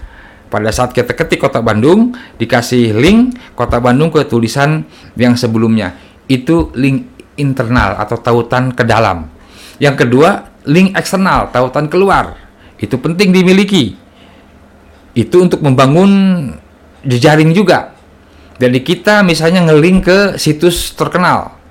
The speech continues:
ke Wikipedia, ke Google, ke media-media mainstream, ya, misalnya Republika Online, Detikom, dan sebagainya. Itu kita berarti membuat link eksternal, dan itu bagus untuk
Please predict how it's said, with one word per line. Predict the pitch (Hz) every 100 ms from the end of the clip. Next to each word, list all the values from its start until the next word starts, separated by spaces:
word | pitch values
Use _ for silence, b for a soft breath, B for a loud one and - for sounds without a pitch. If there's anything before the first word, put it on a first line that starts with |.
| - -
ke | 120
Wikipedia, | 127 127 127 127 139 147 110 - B B B
ke | 135 120
Google, | 127 143 156 92 - B B B -
ke | 131 131 131
media-media | 135 131 135 135 123 131 131 131 131 127 127 127 127 120 82 - - - 135
mainstream, | 143 139 208 151 90 85
ya, | - 120
misalnya | 110 107 135 143 151 131
Republika | 131 131 135 139 143 135
Online, | 139 160 147 98 90 -
Detikom, | 101 117 123 147 170 139 95 - B B
dan | 120 127
sebagainya. | 123 127 123 135 123 85 B B B B B B B B 131
Itu | 127 190 208 208 - - -
kita | 135 165 160
berarti | 135 131 131
membuat | 156 135 139 151 156 - -
link | 131 151 156 143 -
eksternal, | 123 - 135 120 107
dan | 131 147
itu | 160
bagus | 147 127 123 - 131
untuk | 117 113 156 151